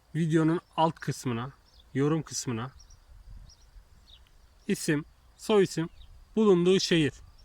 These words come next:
Bu kadar yazın. Bu arada çekilişe katılan arkadaşlar istediğiniz kadar farklı hesaptan katılabilirsiniz.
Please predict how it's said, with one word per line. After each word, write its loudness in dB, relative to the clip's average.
Bu -6
kadar 2
yazın. 0
Bu 4
arada 4
çekilişe -2
katılan 0
arkadaşlar 0
istediğiniz 2
kadar 0
farklı 0
hesaptan -2
katılabilirsiniz. -2